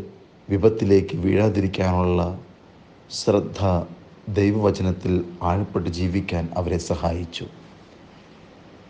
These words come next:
നമുക്കിത് വലിയൊരു പാഠമാകട്ടെ. ദൈവവചനത്തോട്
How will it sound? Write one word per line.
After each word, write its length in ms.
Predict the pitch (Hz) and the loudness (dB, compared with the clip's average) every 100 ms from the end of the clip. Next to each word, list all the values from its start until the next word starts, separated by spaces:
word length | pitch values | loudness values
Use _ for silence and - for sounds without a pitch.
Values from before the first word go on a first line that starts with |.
| - - 98 | -20 -10 -2
നമുക്കിത് 380 | 98 90 82 | -2 -2 0
വലിയൊരു 400 | 92 92 92 92 92 | 2 4 4 2 2
പാഠമാകട്ടെ. 720 | 92 90 90 85 80 - 78 80 - - - - - - - - - - 101 | 0 0 0 0 -2 -6 -8 -8 -14 -20 -20 -20 -20 -20 -18 -18 -20 -4 2
ദൈവവചനത്തോട് 840 | 107 113 104 98 98 - 95 | 4 4 2 2 -2 0 0